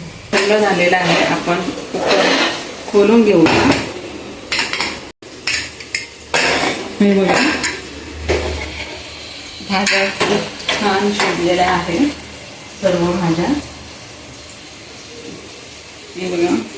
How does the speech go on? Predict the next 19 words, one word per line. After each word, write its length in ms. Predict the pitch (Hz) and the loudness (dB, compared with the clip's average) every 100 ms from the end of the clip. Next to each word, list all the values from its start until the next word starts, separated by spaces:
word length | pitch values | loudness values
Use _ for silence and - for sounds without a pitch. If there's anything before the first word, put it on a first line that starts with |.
| - | 2
वाटाणा 380 | 185 - 175 180 | 4 6 6 6
पण 180 | 180 185 | 4 4
एकदम 360 | 180 170 185 185 | 4 4 6 6
मॅच 340 | 175 170 175 | 6 4 2
झालेला 320 | 202 156 156 | 4 6 6
आहे. 360 | 151 156 175 233 247 - - - - - - | 4 2 2 2 0 -6 -14 -14 -14 -14 -6
तर 100 | 180 | 0
आता 260 | 170 - 165 | 2 2 0
आपण 240 | - 180 196 185 - | 2 2 0 -2 -2
भाज्या 340 | 175 180 190 | 2 2 2
पण 200 | 190 214 | 2 4
मॅश 320 | 208 185 - | 6 6 2
करून 280 | - 180 175 | 2 4 6
घेऊया, 320 | 175 175 160 | 6 6 6
तोपर्यंत 640 | 147 - - - 175 175 185 | 4 2 0 2 2 2 4
आपला 340 | 180 - 202 254 - - - - - - - - - - | 2 2 0 0 -4 -12 -12 -14 -14 -16 -14 -14 -12 -2
टोमॅटो 400 | 175 175 175 175 175 | 2 4 4 4 6
मॅश 320 | 170 160 160 | 6 6 4
होतो. 200 | 143 | 0